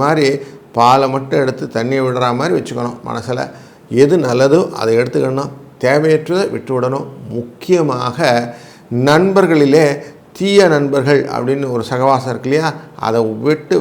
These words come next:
விலகிறதுக்கு ரொம்ப முக்கியமா வெளியில வந்துடுங்க. இரண்டாம் இடம்ங்கிறது உங்களுக்கு தனத்தை கொடுக்கக்கூடியது. அந்த பணத்தை கெடுப்பதற்கான வாய்ப்புகளெல்லாம் இந்த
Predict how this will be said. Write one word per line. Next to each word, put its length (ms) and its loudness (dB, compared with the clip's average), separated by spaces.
விலகிறதுக்கு 640 -2
ரொம்ப 160 -4
முக்கியமா 460 -4
வெளியில 260 -4
வந்துடுங்க. 320 -6
இரண்டாம் 540 2
இடம்ங்கிறது 520 -2
உங்களுக்கு 320 -4
தனத்தை 440 -6
கொடுக்கக்கூடியது. 600 -2
அந்த 180 2
பணத்தை 460 2
கெடுப்பதற்கான 840 4
வாய்ப்புகளெல்லாம் 680 0
இந்த 140 -2